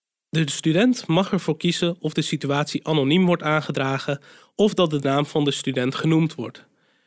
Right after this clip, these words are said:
Deze keuze zorgt ervoor dat de student de veiligheid en controle kan ervaren die gewenst is. Er zal een gesprek plaats moeten vinden tussen de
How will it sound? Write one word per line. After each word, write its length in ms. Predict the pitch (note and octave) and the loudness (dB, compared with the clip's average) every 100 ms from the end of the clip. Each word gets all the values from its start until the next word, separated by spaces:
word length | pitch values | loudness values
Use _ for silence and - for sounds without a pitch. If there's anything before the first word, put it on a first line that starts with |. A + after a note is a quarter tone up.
| _ _ | _ _
Deze 340 | - A3+ - G3+ | 2 4 2 2
keuze 360 | E3 E3 E3 | 4 4 2
zorgt 380 | D#3 E3+ G3 - | 0 2 2 2
ervoor 440 | E3+ D3+ D3 D3 - | -2 2 2 2 0
dat 180 | D#3 F3 | 0 2
de 80 | |
student 440 | E3+ - C#3+ C3+ C3 | 0 -2 -2 0 0
de 60 | |
veiligheid 640 | C3+ D3+ E3+ F#3+ - D#3+ D#3 | -2 0 2 2 2 0 0
en 140 | C#3 | -4
controle 460 | C#3 B2+ D3+ E3 E3 | -4 -2 2 2 2
kan 200 | D#3 D3 | 0 -2
ervaren 520 | D3 - B2+ B2+ B2+ - | -2 -2 -2 -2 -6 -2
die 160 | E3 | -2
gewenst 540 | D#3 C#3 D3 C#3 - - | 0 0 0 0 -4 -10
is. 320 | B2+ - - _ _ _ _ _ _ _ _ _ | -12 -12 -14 _ _ _ _ _ _ _ _ _
Er 160 | D3+ D#3+ | -2 2
zal 340 | G#3+ A#3+ G3 | 4 4 4
een 80 | F#3 | 2
gesprek 480 | D#3+ - F3+ F3 E3 | -2 0 0 0 0
plaats 320 | D#3 D#3 - | 0 0 0
moeten 200 | D#3 C#3+ | -4 -2
vinden 460 | D3 C#3+ C#3 C3+ | 0 0 0 -2
tussen 300 | - F#3 F3 | -2 0 0
de 140 | C#3+ | -2